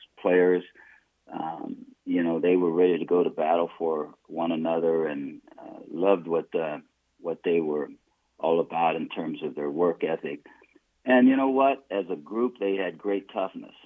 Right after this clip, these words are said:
And, uh, you give yourself your best chance if you have guys,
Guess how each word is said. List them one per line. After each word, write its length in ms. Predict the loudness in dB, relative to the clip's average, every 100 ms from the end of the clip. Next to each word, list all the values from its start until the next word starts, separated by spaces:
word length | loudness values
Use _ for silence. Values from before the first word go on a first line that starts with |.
| _
And, 300 | -14 -8 -6
uh, 180 | -6 -8 -6
you 140 | -4
give 220 | -2 -2
yourself 480 | -2 -4 -4 -4 -4
your 120 | -8
best 320 | -6 -8 -6 -8
chance 300 | -8 -8 -10
if 120 | -14 -8
you 140 | -6
have 220 | -6 -6
guys, 340 | 0 2 0